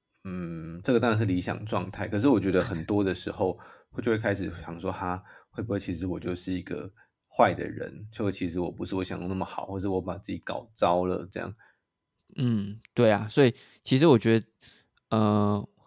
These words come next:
Speaker 2: 小孩子在面对这种状况的时候，特别是不小心犯，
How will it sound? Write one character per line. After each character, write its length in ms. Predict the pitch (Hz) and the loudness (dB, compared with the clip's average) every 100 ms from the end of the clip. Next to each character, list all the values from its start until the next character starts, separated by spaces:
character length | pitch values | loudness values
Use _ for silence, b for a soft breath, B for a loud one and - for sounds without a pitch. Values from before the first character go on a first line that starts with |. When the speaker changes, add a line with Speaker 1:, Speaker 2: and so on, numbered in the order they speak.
| _ | _
Speaker 2:
小 260 | - 139 120 | 4 8 8
孩 220 | 113 113 | 8 6
子 160 | 120 120 | 4 4
在 140 | 135 | 4
面 200 | 139 135 | 6 6
对 140 | 127 | 6
这 100 | 120 | 6
种 120 | 120 98 | 2 2
状 260 | 127 107 | 2 2
况 220 | - 113 | 0 -2
的 100 | 98 | -2
时 220 | 101 - 110 | -6 -4 -2
候， 120 | 107 | 2
特 140 | 143 | 2
别 100 | 117 | 2
是 120 | 110 | 0
不 180 | - 170 | 2 4
小 240 | 151 123 107 | 6 4 2
心 240 | 120 117 | 0 0
犯， 260 | - 117 | 6 6